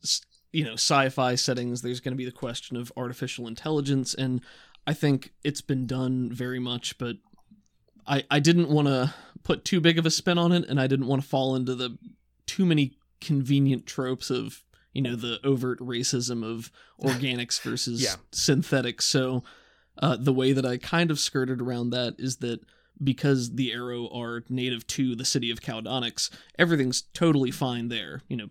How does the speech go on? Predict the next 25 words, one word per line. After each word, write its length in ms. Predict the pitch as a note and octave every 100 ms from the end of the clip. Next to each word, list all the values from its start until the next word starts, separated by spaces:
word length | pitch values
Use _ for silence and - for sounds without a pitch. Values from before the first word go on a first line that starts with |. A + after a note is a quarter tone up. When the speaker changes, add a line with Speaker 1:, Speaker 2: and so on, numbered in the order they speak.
| -
Speaker 1:
people 320 | - E3 B2+
in 160 | C3+ C3
Caldonix 800 | C3 B2+ B2+ B2 A#2+ - - - -
know 320 | C#3 C3 C3 B2+
that 180 | B2
they're 380 | C#3+ B2+ B2 A#2+ -
sentient 560 | - C#3+ C3+ C3+ C3 - - - _ -
people 460 | - C#3+ C3 B2+ A#2+
and 320 | A#2 B2 -
to 100 | C#3+
treat 240 | - C3 A#2
them 100 | A#2
normally, 480 | C#3 D3+ C3 B2 - - _ -
but 160 | C3 A#2
anybody 360 | C#3+ D3 C3 C3
from 160 | C3+
the 80 | A#2+
surface 460 | - E3+ E3 B2+ -
who's 200 | C3 A#2+
never 420 | B2+ B2 A#2+ A2 -
encountered 520 | A#2+ C#3+ - F3+ C#3+
anything 320 | C#3 C3 C#3
like 220 | C3 B2+
that 180 | C3 B2
before 460 | C#3 - B2+ B2+